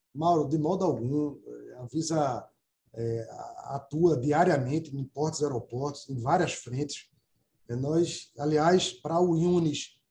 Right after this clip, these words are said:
sair do aeroporto lá de Guarulhos e ir pro campo de futebol, ele foi deslocado, a gente desfalcou o nosso trabalho lá,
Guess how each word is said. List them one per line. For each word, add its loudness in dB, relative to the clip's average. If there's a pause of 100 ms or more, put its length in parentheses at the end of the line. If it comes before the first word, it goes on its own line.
(220)
sair -2
do 4
aeroporto 0
lá -2
de -2
Guarulhos -2
e 0
ir 4
pro -8
campo -8
de -20
futebol, -2
ele 4
foi 2
deslocado, 0
a -6
gente -8
desfalcou -2
o 0
nosso -4
trabalho 0
lá, -4